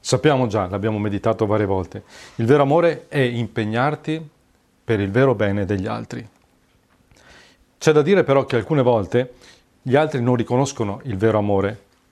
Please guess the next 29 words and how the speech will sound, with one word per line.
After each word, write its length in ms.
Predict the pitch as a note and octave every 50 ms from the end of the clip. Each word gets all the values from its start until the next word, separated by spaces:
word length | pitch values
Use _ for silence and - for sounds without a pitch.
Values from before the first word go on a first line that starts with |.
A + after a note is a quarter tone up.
| _ _ _ _ _
o 120 | - C3
non 180 | A#2+ B2 B2 A2+
vogliono 540 | G#2+ B2+ C#3+ D#3 D#3 D3 D3+ C#3+ C#3+ C3+ -
ciò 220 | - - C3 C3
che 340 | B2+ - - A2 A2 A2+ A#2+
è 140 | C#3 C3+ - _ _ _ _ _ _ _ _ _ _
per 160 | - B2 G#2
il 120 | G#2 G#2 G#2
loro 240 | A2 A#2+ A#2+ A#2 G2+
vero 260 | G#2 A#2 A#2 A2 G#2+
bene. 360 | G#2+ B2+ B2+ B2+ B2 A#2 - _ _ _ _ _ _ _ _ _ _ - - - - - -
Così 220 | - D3+ D3 D#3+
il 80 | D3 C#3
vero 160 | E3 F#3 E3+
amore 300 | D3+ D#3 E3+ F3 D#3 C3
per 160 | - C3+ B2
il 60 | A#2+ A#2+
loro 180 | C3+ C3+ B2
bene 440 | G#2+ C3 C#3 D#3+ D#3 C#3+ A#2+ A2+ A#2+
alle 180 | - C3 A#2+ A#2+
volte 320 | A#2 C3 C#3 C3+ - A#2
può 140 | G2 A#2+ A2+
sembrare 680 | - - A#2+ A2 G#2 A#2 A2+ A2+ A2 G#2 G2+ G2+ - - - _ _ _
o 140 | - B2 A#2
duro 580 | G2+ C3 D3+ F3 F#3 F#3+ F#3+ F#3+ F#3+ - _ _ _ _ _ _ _ _ _ _ _
o 140 | - C#3+ C3+
difficile 580 | B2 A#2+ G#2 - - D#3+ C#3+ - C#3+ B2 B2 A2
da 140 | G#2+ G2+
accettare. 680 | F#2+ F#2+ - - B2+ - - C3+ B2 A2 G#2+ A2+ A#2